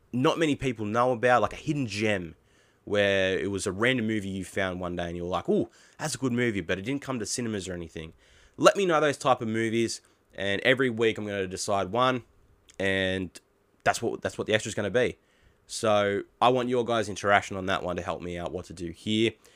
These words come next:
Next week, Jack has already chimed in, and we're gonna be talking about John Wick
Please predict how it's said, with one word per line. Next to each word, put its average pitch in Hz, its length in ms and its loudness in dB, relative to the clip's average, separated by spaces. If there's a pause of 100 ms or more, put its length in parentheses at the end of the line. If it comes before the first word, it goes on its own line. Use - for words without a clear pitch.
(480)
Next 147 400 2
week, 143 380 2
Jack 131 320 2
has 117 100 0
already 113 160 4
chimed 107 420 0
in, 107 280 0 (380)
and 101 160 0
we're 98 60 2
gonna 104 120 2
be 98 220 -2 (180)
talking 113 380 0
about 92 280 4
John 98 320 -2
Wick 156 340 4